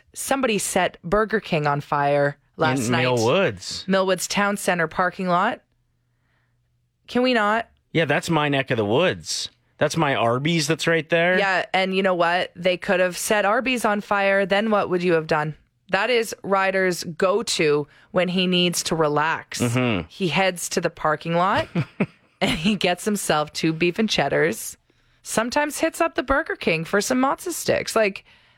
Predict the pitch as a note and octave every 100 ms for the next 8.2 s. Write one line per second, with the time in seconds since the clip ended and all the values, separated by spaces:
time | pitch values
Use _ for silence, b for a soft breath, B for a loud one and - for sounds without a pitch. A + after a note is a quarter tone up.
0 | B B - D4 D#4+ B3+ B3+ C4 C4 -
1 | A3+ A#3 B3+ A#3+ B3 A3 F#3+ F#3 G#3 G#3+
2 | B3 A#3 B3 A#3+ - - D3 C#3+ C#3+ -
3 | - D#3+ G3+ F#3 D3+ - A#2+ B2 F#3+ F3+
4 | E3+ D#3 D3 D#3 - A#2+ B2 A2+ - -
5 | - D#3+ D3 C#3+ C3+ G#2 - _ _ _
6 | A#2 C3 F3 E3 D3 B2 A2 G2+ G2+ F#2+
7 | F#2+ D#3+ E3 A2 G2 D#3+ E3 F3 F3 C3
8 | G#2+ F#2+